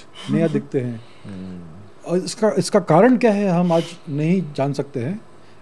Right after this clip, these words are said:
Speaker 1: लेकिन definitely उस time पे India से, India के बाहर बहुत सारे outward migrations हुए थे,
Speaker 2: हम्म।
Speaker 1: clearly।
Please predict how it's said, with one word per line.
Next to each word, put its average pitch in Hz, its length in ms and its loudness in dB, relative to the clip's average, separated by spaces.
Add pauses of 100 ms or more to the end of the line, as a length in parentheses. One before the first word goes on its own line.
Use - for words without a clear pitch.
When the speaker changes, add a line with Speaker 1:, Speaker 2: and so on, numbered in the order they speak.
Speaker 1:
लेकिन 160 200 -4
definitely 214 440 4
उस 175 160 4
time 170 160 2
पे 180 240 -2
India 151 280 0
से, 180 280 -4
India 156 180 0
के 180 100 -2
बाहर 147 280 0
बहुत 151 260 -4
सारे 147 280 -4 (560)
outward 180 380 4
migrations 131 540 -2
हुए 110 120 -10
थे, - 100 -16
Speaker 2:
हम्म। 190 80 -14
Speaker 1:
clearly। 123 320 0